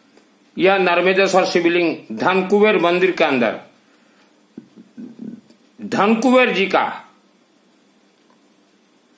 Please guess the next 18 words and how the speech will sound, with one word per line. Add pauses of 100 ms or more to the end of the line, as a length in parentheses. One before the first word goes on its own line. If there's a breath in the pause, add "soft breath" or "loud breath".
(140)
मंत्र
प्रयोग
करके (1500)
फिर
कई
लोगों
तक
भी
भेजता
हूं। (920 loud breath)
आप
कहीं
से
भी
नर्मदेश्वर
शिवलिंग (220)
ले
आइए,